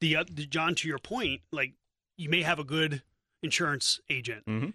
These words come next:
Speaker 1: may have a good estate planning attorney. So the insurance agent puts, sells you the life insurance.
Speaker 2: Yep.
Speaker 1: The estate planning attorney puts together the irrevocable life insurance trust.
Speaker 2: <laughs>
Speaker 1: There's one problem behind it. The insurance policy needs to be owned by the
Speaker 2: Mm-hmm.
Speaker 1: trust.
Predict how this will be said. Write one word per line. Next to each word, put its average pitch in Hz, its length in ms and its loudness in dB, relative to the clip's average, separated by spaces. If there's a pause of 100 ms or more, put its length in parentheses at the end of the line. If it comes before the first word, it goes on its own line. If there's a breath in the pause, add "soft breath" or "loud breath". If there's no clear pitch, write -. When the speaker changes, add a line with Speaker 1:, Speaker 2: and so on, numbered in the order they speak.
(140)
Speaker 1:
may 143 100 4
have 151 160 0
a 147 40 -4
good 151 160 -2
estate 185 320 0
planning 131 280 0
attorney. 120 380 -2
So 156 180 2
the 143 140 2
insurance 208 360 2
agent 151 400 0 (420)
puts, - 280 -2
sells 170 260 2
you 160 60 0
the 156 60 0
life 139 220 2
insurance. 110 540 -6
Speaker 2:
Yep. 107 160 0 (360 loud breath)
Speaker 1:
The 139 240 2
estate 180 300 0
planning 165 260 2
attorney 151 320 0
puts 156 220 -2
together 143 420 0
the 135 140 -2
irrevocable 139 540 -4
life 156 220 0
insurance 120 340 -4
trust. 117 380 -2 (160)
Speaker 2:
<laughs> - 140 -14
Speaker 1:
There's 160 140 0
one 190 160 4
problem 175 380 2
behind 151 360 2
it. 107 180 -10 (500 soft breath)
The 147 280 0
insurance 196 380 2
policy 147 540 0
needs 151 300 -2
to 147 60 -8
be 143 140 -2
owned 147 540 -2 (160)
by 135 180 4
the - 120 2
Speaker 2:
Mm-hmm. 107 60 0
Speaker 1:
trust. 135 560 2